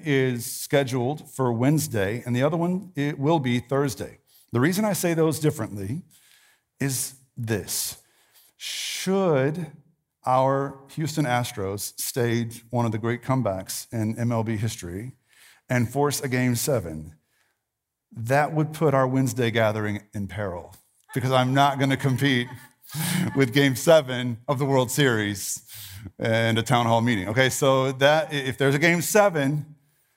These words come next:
you need to come to the town hall on Thursday, <laughs> okay? We won't be here Wednesday.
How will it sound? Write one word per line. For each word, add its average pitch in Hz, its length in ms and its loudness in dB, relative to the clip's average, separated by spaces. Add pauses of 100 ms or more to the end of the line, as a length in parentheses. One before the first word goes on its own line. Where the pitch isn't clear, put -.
(220)
you 123 60 2
need 135 80 6
to 135 80 2
come 151 160 4
to 143 60 0
the 147 60 0
town 143 240 2
hall 143 200 4
on 127 140 2
Thursday, 110 460 2 (220)
<laughs> - 180 -8
okay? 143 380 2 (320)
We 123 80 0
won't 139 260 4
be 143 140 4
here 139 160 4
Wednesday. 123 480 0